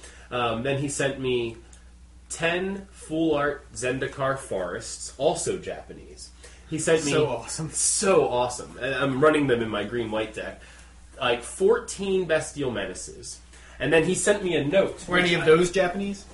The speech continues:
Speaker 1: Uh, no.
Speaker 2: Okay, just
Speaker 1: Um,
Speaker 2: curious.
Speaker 1: yeah, uh, the, you know.
Speaker 2: Okay.
Speaker 1: So, so here's the note. "Hey, B H J, I hope your birthday was rockin'. I figured that the Jungle Homies and all the wolves needed some badass jungles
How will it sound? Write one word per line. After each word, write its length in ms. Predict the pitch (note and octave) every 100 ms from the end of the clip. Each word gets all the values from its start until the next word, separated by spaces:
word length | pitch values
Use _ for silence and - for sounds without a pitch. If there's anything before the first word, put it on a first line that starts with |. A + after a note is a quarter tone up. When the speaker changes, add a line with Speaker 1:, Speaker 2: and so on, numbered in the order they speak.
| -
Speaker 1:
Uh, 400 | F3+ E3 D#3+ C#3+
no. 220 | C#3+ - - -
Speaker 2:
Okay, 240 | B2 A2+ -
just 140 | C3+
Speaker 1:
Um, 140 | D3+
Speaker 2:
curious. 240 | A#2 - - - -
Speaker 1:
yeah, 280 | D#3+ - - - -
uh, 60 | F3 F3+
the, 180 | F#3+ - -
you 120 | E3+
know. 100 | C3 C3+ - - -
Speaker 2:
Okay. 100 | C3
Speaker 1:
So, 160 | G3+ F#3+
so 160 | G3+
here's 240 | A3+ B3 F3+
the 80 |
note. 300 | D#3+ A#2+ - - - -
"Hey, 160 | B3+ C4+
B 160 | A3+
H 260 | G#3+ F#3+ -
J, 280 | D#3 A#2+ A2
I 20 |
hope 180 | F3+ G#3
your 120 | F#3+
birthday 340 | F3 E3+ E3+
was 180 | D#3 B2+
rockin'. 460 | A#2+ B2 A#2 G2 G2
I 80 | C3+
figured 320 | A#3 A#3+ A3+
that 140 | G#3+
the 60 | F3
Jungle 360 | D3+ E3+ E3+ D3
Homies 460 | E3 D#3+ D#3 D#3
and 100 | C3+
all 140 | C#3+ D3+
the 100 | C3
wolves 440 | D#3 D#3+ C#3 C3
needed 200 | D3 D3
some 160 | D3 C3
badass 520 | C3 C#3+ C#3+ C#3+ C#3+
jungles 440 | C#3 C#3+ C#3 C3